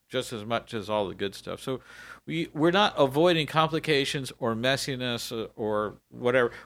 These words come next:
We're not trying to make this look polished. That's a, that's a wrong attitude to go about things. You're gonna figure this out as you go. Uh,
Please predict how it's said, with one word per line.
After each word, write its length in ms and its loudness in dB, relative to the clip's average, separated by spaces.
We're 80 -4
not 160 4
trying 200 4
to 60 0
make 220 0
this 180 2
look 540 -2
polished. 760 2
That's 420 -2
a, 120 -4
that's 240 -6
a 60 -6
wrong 640 0
attitude 520 0
to 60 -8
go 400 0
about 440 -2
things. 260 -8
You're 140 -2
gonna 160 6
figure 240 0
this 200 -2
out 240 4
as 160 -4
you 80 -4
go. 300 -2
Uh, 220 4